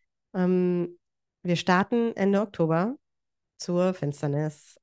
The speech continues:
Also, äh, nachdem diese Finsternissen vorbei sind, quasi damit starten wir raus, ähm, und gehen für neun Monate. Die Türen sind geöffnet.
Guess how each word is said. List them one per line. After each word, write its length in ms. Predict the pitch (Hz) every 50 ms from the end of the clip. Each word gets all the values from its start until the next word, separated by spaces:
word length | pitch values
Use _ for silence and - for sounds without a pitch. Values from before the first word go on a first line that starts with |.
| _ -
Also, 200 | 156 147 143 143
äh, 240 | - - - -
nachdem 400 | 160 160 156 143 - - 180 185 180
diese 160 | 170 165 156
Finsternissen 800 | - - 175 170 - 170 160 156 156 151 - 156 156 156 151 160
vorbei 340 | - 156 147 151 143 147 147
sind, 340 | 143 147 151 151 147 _ -
quasi 300 | - - 156 147 143 143
damit 300 | 143 147 151 151 147 -
starten 400 | - - - 156 160 - - 180
wir 120 | 165 165 151
raus, 360 | 147 139 151 180 196 - - _ _ _ _ _ _ _ _ _ _ _ _ _ _ _ -
ähm, 800 | 180 180 180 180 175 175 175 170 170 165 165 165 160 160 160 - - _ _ _
und 320 | - 180 175 175 170 170 170
gehen 240 | - 165 175 196 190
für 120 | - 202
neun 220 | 190 175 180 185
Monate. 440 | 180 160 156 156 160 165 170 - 175
Die 140 | 165 160 156
Türen 280 | - - 190 185 185 175
sind 160 | 175 185 180
geöffnet. 720 | - - - 156 147 - 160 151 151 170 - - - -